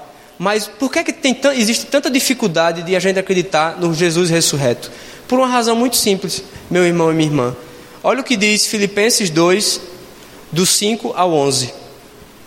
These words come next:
"Seja a atitude de vocês a mesma de Cristo Jesus, que, embora sendo Deus, não considerou ser igual a Deus",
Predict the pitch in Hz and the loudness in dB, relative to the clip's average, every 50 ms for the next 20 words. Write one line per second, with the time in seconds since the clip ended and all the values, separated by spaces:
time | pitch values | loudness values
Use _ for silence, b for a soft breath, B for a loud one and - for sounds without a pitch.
0 | - - B B B B B B B B B - - - 240 269 277 262 277 254 | -20 -20 B B B B B B B B B -2 2 4 4 4 4 4 4 2
1 | 240 240 - 208 - 240 262 262 262 220 220 220 214 196 - - 208 214 233 214 | 2 0 -2 -4 -2 0 0 2 2 2 4 4 4 4 4 4 4 4 4 4
2 | 226 208 202 196 208 240 262 247 254 240 220 208 - - 220 233 254 - - 240 | 2 2 4 4 4 4 4 4 2 2 2 0 0 0 2 2 2 2 2 4
3 | 233 240 214 175 160 160 160 170 165 - - 208 196 190 180 202 233 262 269 262 | 4 4 4 4 4 4 4 4 2 2 2 2 2 4 4 4 4 4 4 2
4 | - - 247 247 254 226 175 156 165 160 170 175 208 233 - - - B B B | 2 2 2 2 2 2 2 4 4 4 4 2 2 0 -2 -4 -4 B B B
5 | B B B B B 170 175 220 269 330 330 339 294 277 - - 247 208 226 214 | B B B B B 0 2 2 2 2 2 0 0 2 2 2 2 2 2 4
6 | 190 190 208 220 - - 220 220 208 165 185 196 226 254 254 214 160 147 147 143 | 4 4 2 2 2 2 0 0 0 2 2 4 4 4 4 2 2 2 2 2
7 | 139 139 - - - | 2 2 0 -2 -4